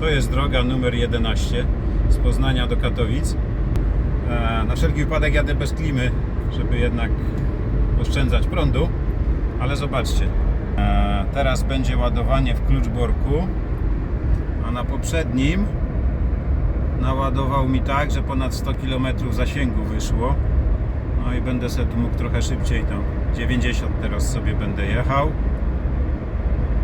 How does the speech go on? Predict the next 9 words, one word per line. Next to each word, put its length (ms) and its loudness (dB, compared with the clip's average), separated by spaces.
i 180 2
na 120 4
pewno 460 2
wystarczy. 500 0
Fajnie 280 2
cichutko 440 2
jest 240 0
w 60 -2
samochodzie, 460 0